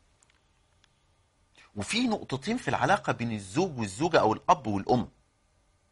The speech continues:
إن إحنا بننسى إحنا كزوجين إن إحنا آباء وأمهات.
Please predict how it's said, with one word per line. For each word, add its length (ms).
إن 120
إحنا 240
بننسى 680
إحنا 220
كزوجين 720
إن 140
إحنا 300
آباء 220
وأمهات. 540